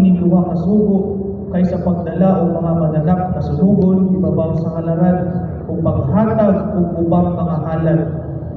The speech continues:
ngadto sa Dios. No, kay unsaon man ni nato ang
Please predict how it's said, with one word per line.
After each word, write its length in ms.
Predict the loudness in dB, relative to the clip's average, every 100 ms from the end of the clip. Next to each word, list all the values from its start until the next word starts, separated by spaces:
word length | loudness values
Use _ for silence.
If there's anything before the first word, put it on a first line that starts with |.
| -8 -2
ngadto 320 | -2 -2 -2 -2
sa 140 | 0 2
Dios. 280 | 2 2 0 -2 -6 -6 -8 -8 -10 -10 -10 -10 -6
No, 160 | -2 2
kay 80 | 2 0
unsaon 560 | 0 0 0 0 2
man 80 | 2
ni 80 | 2
nato 320 | 2 0 -2
ang 180 | -4